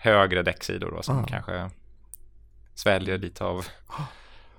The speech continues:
Speaker 2: Men, ja, men alltså många gillar ju biltypen bevisligen för den är ju väldigt populär och, och som vi har varit inne på tidigare och som du sa, Maria, det, det finns också fördelar med högre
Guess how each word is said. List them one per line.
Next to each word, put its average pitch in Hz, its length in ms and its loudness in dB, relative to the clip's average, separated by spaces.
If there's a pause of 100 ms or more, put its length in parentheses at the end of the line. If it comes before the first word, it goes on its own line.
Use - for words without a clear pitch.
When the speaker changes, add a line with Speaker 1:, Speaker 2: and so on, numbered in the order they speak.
(240)
Speaker 2:
Men, 165 340 8
ja, 190 140 6
men 175 240 6
alltså 170 200 2
många 180 240 4
gillar 170 300 4
ju 175 80 6
biltypen 135 540 0
bevisligen 110 420 -2
för 120 100 -2
den 110 140 -2
är 107 60 0
ju 135 120 -2
väldigt 110 300 -2
populär - 440 0
och, - 180 -2
och - 400 -6
som 117 240 -4
vi 117 80 -2
har 110 100 -6
varit 110 280 -2
inne 104 120 -2
på - 100 -4
tidigare 117 580 -4
och - 80 -12
som 113 140 -8
du 104 80 -4
sa, - 120 -6
Maria, 107 300 -4
det, - 100 -10
det - 140 -10
finns 98 200 -2
också 104 180 -2
fördelar 107 360 0
med 110 120 -2
högre 98 440 -2